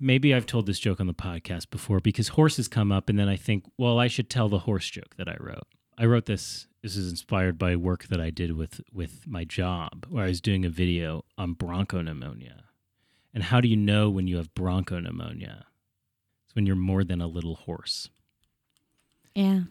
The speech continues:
Speaker 1: So I'm never, here's the thing, here's the thing, right? There's a,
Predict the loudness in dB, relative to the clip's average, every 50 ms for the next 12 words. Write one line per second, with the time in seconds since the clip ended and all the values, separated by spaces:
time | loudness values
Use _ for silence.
0 | -8 -12 -4 4 6 6 8 8 8 8 8 8 6 6 4 2 0 0 -2 _
1 | _ _ _ -20 -20 -8 0 2 2 4 4 2 0 2 2 2 2 2 0 -4
2 | -8 0 4 4 4 4 2 -2 -2 -2 -2 -2 -2 -6 -6 2 4 6 6 6
3 | 4 0 -6 _ _ _ _ _ _ _ _ _ -2 2 4 4 4 4 2 0
4 | -2